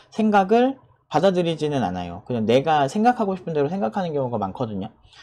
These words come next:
이런 경우가 이제 자신의 객관화가 안 되는 거예요. 그러니까 자신의 주관화, 자신의 주관화지, 주관, 주관화지. 그러니까 내 맘대로 나를 생각하는 거죠. "타인이 나를 어떻게 생각할 거야?" 라고. 그러니까 이런 것들이 사실 조금 위험할 수 있어요. 근데 이거는 좀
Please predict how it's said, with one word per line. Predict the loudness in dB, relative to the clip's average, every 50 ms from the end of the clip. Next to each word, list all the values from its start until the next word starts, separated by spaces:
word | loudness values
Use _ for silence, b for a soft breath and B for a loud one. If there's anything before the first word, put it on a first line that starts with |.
| B B B
이런 | -2 2 2 2 4
경우가 | 4 2 2 2 2 2
이제 | 2 0
자신의 | -2 -2 -4 -4 -2 -4 -6 -6
객관화가 | -6 -4 -2 -2 0 0 0 -2 -2
안 | -2 -2
되는 | -2 -2 -2 -4
거예요. | -4 -6 -4 -4 -4 -6 -6 -10 -14 _ B B B B B
그러니까 | B -8 -4
자신의 | 0 0 0 0 0 0 0 0 -2
주관화, | -2 -2 0 2 2 2 2 2 0 -2 -4 -10 _ _ _ -20 -18 -6
자신의 | 0 2 2 2 2 0 0 2 4 4 4 2 0 -6
주관화지, | -4 0 2 4 6 6 6 6 6 4 2 0 -2 -10
주관, | -8 0 2 2 4 4 4 2 0 0 0 -2 -2 -2 -4 -10 -14 -16 _ B B B B B B
주관화지. | -2 2 2 4 6 4 4 4 2 -2 -4 -6 -10 -14 -10 -6
그러니까 | -4 -2 0
내 | 2 4 4 4 4
맘대로 | 4 2 2 2 2 4 2 2
나를 | 0 -2 0 0 0 0 0 -2
생각하는 | -4 -4 -4 -4 -4 -6 -8 -8 -6 -6
거죠. | -8 -8 -10 -10
"타인이 | -8 -4 -4 -2 -2 -2 0
나를 | 0 0 0
어떻게 | -2 -2 -4 -6 -4
생각할 | -4 -4 -4 -4 -4 -6 -8 -6 -4
거야?" | -4 -2 -2 -2
라고. | -4 -6 -8 -10 -14 -16 -16 _ _ b b b b b b b b b b
그러니까 | -2 -2 0 2 4
이런 | 6 8 8 8 8 6 4 4
것들이 | 4 2 0 2 4 6 8 8 8 8 6 6 4 2 2 2
사실 | 0 0 -2 0 0 0 0 0 -2
조금 | -4 -4 -2 -4 -4 -4 -4 -4 -2 0
위험할 | 2 2 2 2 0 -2
수 | -4 -6
있어요. | -8 -8 -8 -10 -10 -8 -8 -6
근데 | -4 -2 0
이거는 | 0 0 2 2 0 2 0 -2
좀 | -2 -4 -4 -4 -4 -6 -8 -10